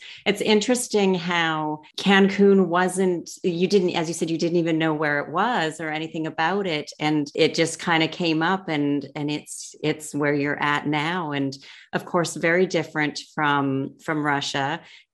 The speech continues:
Thinking weather-wise, Canada would have been more similar. I'm from Canada,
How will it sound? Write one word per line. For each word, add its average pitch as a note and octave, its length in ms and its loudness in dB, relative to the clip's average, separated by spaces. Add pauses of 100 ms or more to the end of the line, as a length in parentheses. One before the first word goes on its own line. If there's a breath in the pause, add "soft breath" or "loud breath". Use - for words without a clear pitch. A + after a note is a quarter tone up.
Thinking F3+ 380 4
weather-wise, E3+ 680 2
Canada E3+ 540 -2
would D#3 180 0
have D3 100 -2
been C#3+ 460 -2
more D3+ 200 -4
similar. C#3+ 420 -2
I'm C#3+ 340 0
from D3+ 240 0
Canada, C#3+ 640 0